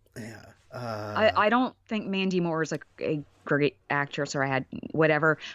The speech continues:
Speaker 2: but I love her in that movie where she's ultimate Christian. She's like, "I am filled with Christ's love,"
Speaker 1: Yeah.
Speaker 2: and she's, like, throwing shit at everybody.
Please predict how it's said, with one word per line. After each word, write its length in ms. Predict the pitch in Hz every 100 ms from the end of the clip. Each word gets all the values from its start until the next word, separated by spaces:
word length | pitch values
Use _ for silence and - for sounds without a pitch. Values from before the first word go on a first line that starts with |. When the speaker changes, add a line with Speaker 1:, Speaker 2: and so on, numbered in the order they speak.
| -
Speaker 2:
but 100 | 170
I 100 | 165
love 180 | 165 170
her 160 | 185 170
in 120 | 165
that 160 | 151 147
movie 240 | 151 143
where 100 | 143
she's 240 | - 151 -
ultimate 440 | 151 - 165 151
Christian. 420 | - 151 151 156 151
She's 160 | 190
like, 120 | 202 - -
"I 140 | - 466
am 160 | 247 262
filled 380 | - 349 330 277
with 180 | 269 226
Christ's 480 | - 294 262 277 -
love," 220 | 311 254
Speaker 1:
Yeah. 100 | 143
Speaker 2:
and 180 | 185 180
she's, 100 | - 190
like, 220 | 185 196
throwing 300 | 196 180 170
shit 160 | 175 165
at 120 | 156
everybody. 420 | 151 151 151 147